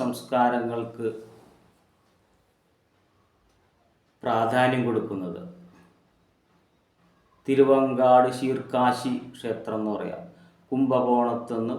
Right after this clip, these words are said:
പതിനേഴ് കിലോമീറ്ററാണ് അവിടേക്ക്. ഒന്ന് രണ്ട് പേര് ഇത് എവിടെയാണ് ക്ഷേത്രം എന്നുള്ളതൊക്കെ ഒരുപാട് പേര് ചോദിക്കുകയുണ്ടായി. അത് Google-ിൽ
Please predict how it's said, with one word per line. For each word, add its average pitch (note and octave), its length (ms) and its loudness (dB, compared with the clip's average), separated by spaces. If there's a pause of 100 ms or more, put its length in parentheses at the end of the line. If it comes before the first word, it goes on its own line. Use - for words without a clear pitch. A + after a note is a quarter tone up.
പതിനേഴ് A2 500 -2 (100)
കിലോമീറ്ററാണ് G2 960 -6 (840)
അവിടേക്ക്. F2 500 -8 (2000)
ഒന്ന് D3+ 200 2
രണ്ട് D3 240 6
പേര് D3 260 10
ഇത് C#3+ 180 8
എവിടെയാണ് C#3 560 6 (280)
ക്ഷേത്രം C3 420 -2
എന്നുള്ളതൊക്കെ B2+ 480 -4
ഒരുപാട് A#2+ 460 -2
പേര് A#2 200 -6 (100)
ചോദിക്കുകയുണ്ടായി. G#2+ 800 -4 (1080)
അത് B2+ 120 0 (120)
Google-ിൽ C3 440 2